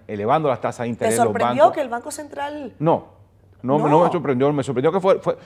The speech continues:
Speaker 1: me pareció mucho, digamos, en principio mucho, pero
Speaker 2: Sí.
Speaker 1: Pero bueno, eh,
Speaker 2: Hay
Speaker 1: el,
Speaker 2: muchos
Speaker 1: el,
Speaker 2: economistas
Speaker 1: el,
Speaker 2: que se sorprendieron, dijeron,
Speaker 1: sí,
Speaker 2: "No esperábamos eso".
Speaker 1: no, yo esperaba un aumento, pero no aumento de cincuenta puntos básicos,
Speaker 2: Exacto.
Speaker 1: esperaba la mitad,
Speaker 2: Punto veinticinco.
Speaker 1: digamos. Pero, pero de todas maneras,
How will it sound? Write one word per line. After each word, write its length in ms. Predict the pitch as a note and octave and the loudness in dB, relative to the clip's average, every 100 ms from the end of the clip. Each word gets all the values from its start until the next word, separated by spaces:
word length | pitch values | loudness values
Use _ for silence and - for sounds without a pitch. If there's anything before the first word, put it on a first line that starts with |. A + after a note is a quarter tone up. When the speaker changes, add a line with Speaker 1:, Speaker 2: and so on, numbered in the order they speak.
| - - | -12 -2
Speaker 1:
me 100 | C#3 | 2
pareció 300 | C3 A#2+ F#3 | 2 2 2
mucho, 400 | G#3+ G#3 F#3+ - - - | 4 2 0 -4 -8 -8
digamos, 340 | C3 A#2+ A#2+ | 0 0 0
en 20 | A2+ | -4
principio 220 | D3 C#3+ | -6 -4
mucho, 360 | G3 G#3 E3 | -2 -2 -2
pero 300 | - D3 F3+ | 4 6 6
Speaker 2:
Sí. 200 | D#3+ A#3 - - _ _ - | 4 -2 -8 -20 _ _ 4
Speaker 1:
Pero 160 | - | 6
bueno, 300 | G3 A3 C#3 - - | 6 4 0 -6 -14
eh, 200 | F2 - - | -12 -4 0
Speaker 2:
Hay 80 | |
Speaker 1:
el, 60 | F#3+ | 0
Speaker 2:
muchos 160 | A3 B3 | 0 0
Speaker 1:
el, 40 | |
Speaker 2:
economistas 340 | B3+ A#3+ A#3 B3 | 2 0 4 2
Speaker 1:
el, 60 | |
Speaker 2:
que 60 | C4+ | 2
se 40 | B3 | -2
sorprendieron, 440 | A#3 A#3+ A3+ E4 | -2 -2 -2 -2
dijeron, 180 | A#3+ A3 | -2 -2
Speaker 1:
sí, 40 | |
Speaker 2:
"No 60 | A3+ | -2
esperábamos 460 | A#3 A#3 E4 A3+ D#3+ | 2 2 2 -4 -2
eso". 60 | |
Speaker 1:
no, 240 | B2 D3 A2+ | 0 0 0
yo 120 | B2 | -2
esperaba 340 | E3 D3+ F3+ | 2 4 4
un 100 | F3 B2+ | 4 2
aumento, 420 | A#2+ C3+ D#3 D3 | 0 0 -2 0
pero 140 | B2+ | 0
no 120 | A#2 C3+ | 2 0
aumento 320 | C3 B2+ B2+ | -2 -2 -4
de 40 | A2+ | -4
cincuenta 440 | G#2+ G#2+ C3 A2+ | -4 -2 0 -2
puntos 280 | C3 B2 B2 | -6 -8 -4
básicos, 240 | A2 F3 | -4 -2
Speaker 2:
Exacto. 240 | C#3+ B2 F#2+ | -2 -2 -2
Speaker 1:
esperaba 240 | A2+ B2 | 0 2
la 80 | B2+ | 2
mitad, 300 | A2+ F#2+ - - | -2 -4 -6 -6
Speaker 2:
Punto 220 | F3 F3 | -12 -8
veinticinco. 320 | E3 D#3+ D#3 | -10 -10 -6
Speaker 1:
digamos. 320 | A#2 G#2+ G2+ - | 0 0 0 0
Pero, 320 | B2+ C#3 A3 - - _ - - | 4 4 4 -2 -20 _ -16 0
pero 280 | C#3 E3+ F3+ | 2 2 0
de 220 | C#3 C#3+ | -4 -4
todas 180 | - G3 | -4 -4
maneras, 380 | C3+ A#2 A#2+ | -6 -6 -6